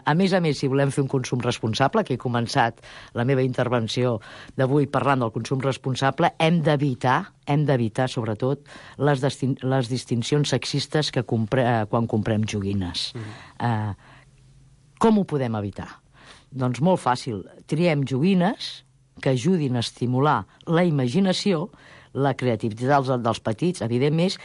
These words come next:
Speaker 1: però sense fer cap diferència segons el sexe. Què vull dir amb això? Aquestes diferències entre nens i nenes que encara es veuen, que encara es veuen, desafortunadament, en gran part de la publicitat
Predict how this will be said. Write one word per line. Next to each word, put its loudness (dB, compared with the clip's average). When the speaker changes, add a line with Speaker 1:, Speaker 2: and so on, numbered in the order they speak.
Speaker 1:
però 4
sense -2
fer 0
cap 2
diferència -2
segons 0
el 2
sexe. -4
Què 4
vull 4
dir -2
amb -4
això? -8
Aquestes 0
diferències 0
entre 0
nens 2
i 0
nenes 0
que 0
encara 4
es -2
veuen, 0
que -4
encara 2
es -8
veuen, -2
desafortunadament, -2
en 4
gran 4
part 0
de 0
la 0
publicitat -2